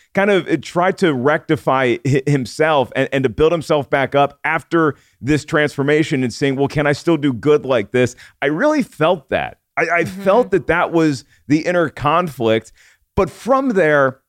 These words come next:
Speaker 1: I think it was like the movie's like, "All right, w-, we're out on this limb pretty far. Let's just go back in and let's have a couple battles, and then let's just resolve itself with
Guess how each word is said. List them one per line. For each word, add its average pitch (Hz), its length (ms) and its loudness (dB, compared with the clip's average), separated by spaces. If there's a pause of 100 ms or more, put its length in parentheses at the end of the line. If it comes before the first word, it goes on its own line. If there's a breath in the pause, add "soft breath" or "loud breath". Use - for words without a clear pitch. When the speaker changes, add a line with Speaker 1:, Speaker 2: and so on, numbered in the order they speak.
(280)
Speaker 1:
I 147 80 -2
think 180 240 -2
it 170 60 2
was 160 160 0
like 165 140 0
the 156 80 0
movie's 156 300 0
like, 127 180 0
"All 147 80 2
right, 135 180 2
w-, 127 240 -4
we're 147 220 2
out 151 160 0
on 139 220 0
this 131 200 -2
limb 135 180 0
pretty 123 240 -2
far. 123 280 0
Let's 113 120 -2
just 147 160 -6
go 143 160 2
back 127 300 -2
in 120 280 0 (220 loud breath)
and 120 140 -4
let's 127 160 0
have 131 160 0
a 120 60 0
couple 127 340 -2
battles, 113 520 0
and 113 200 -2
then 117 160 0
let's 117 160 -2
just 113 180 -8
resolve 117 360 -2
itself 107 480 -4
with 107 260 0